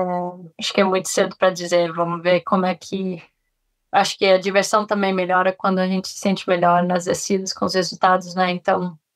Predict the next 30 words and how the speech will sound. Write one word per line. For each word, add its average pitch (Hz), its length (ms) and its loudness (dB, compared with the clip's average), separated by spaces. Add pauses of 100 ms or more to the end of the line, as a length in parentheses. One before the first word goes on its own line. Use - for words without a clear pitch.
(720)
é... 175 480 2 (420)
vamos 208 260 2
ver. 190 260 2 (140)
O 202 80 -16
corpo, 208 540 0
acho 196 260 0
que 196 420 -2 (240)
devagarinho 190 640 4
tá 196 160 0
pedindo, 190 600 -4 (100)
tá 208 120 4
pedindo 196 420 0
um 190 100 0
stop. 202 480 2 (260)
<laughs> 220 300 -4 (720)
É, 175 400 -6 (360)
não 180 260 2
dá 185 140 2
mais 185 220 2
pra 202 120 2
passar 185 480 2
uma 185 220 -2
semana 180 500 0
sem, 180 600 -2
sem 180 260 -2
ter 190 120 0
um 185 120 -2
físio 190 340 -2
do 185 140 -4
lado. 185 360 4